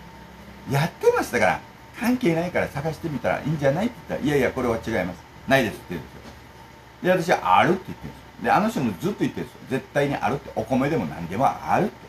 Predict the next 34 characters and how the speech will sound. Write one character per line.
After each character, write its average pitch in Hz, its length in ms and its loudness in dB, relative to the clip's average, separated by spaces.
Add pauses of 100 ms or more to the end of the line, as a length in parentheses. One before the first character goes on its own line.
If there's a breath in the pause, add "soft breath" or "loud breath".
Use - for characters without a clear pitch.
(380)
隠 185 60 -4
し - 100 -10
て 104 120 -4
る - 40 -4
っ 156 40 -4
て。 165 40 -8 (480)
な 127 140 4
か 202 140 4
っ 196 80 -2
て 156 100 -4
も 113 140 2
ど 139 100 2
っ - 40 -8
か - 140 -2
に 101 140 0
あ 98 100 2
る 147 60 4
っ 170 40 0
て、 175 120 -6
間 160 140 2
違 - 20 2
っ - 40 -8 (220)
て 135 80 -2
保 147 80 -2
管 156 200 0
し - 40 -10
て 143 60 -6
る 117 60 -4
可 - 140 -6
能 117 140 0
性 127 80 -2
も 139 120 2
あ - 20 2
る。 87 60 -2